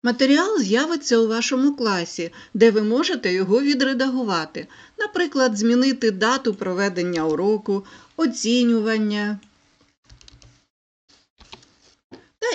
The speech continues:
інші налаштування. А також сюди можна додати і нові матеріали для опрацювання.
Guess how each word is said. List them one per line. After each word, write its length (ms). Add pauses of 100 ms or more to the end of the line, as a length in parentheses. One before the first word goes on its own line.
інші 400
налаштування. 960 (760)
А 120
також 460
сюди 220
можна 400
додати 520
і 240
нові 340
матеріали 720
для 280
опрацювання. 1000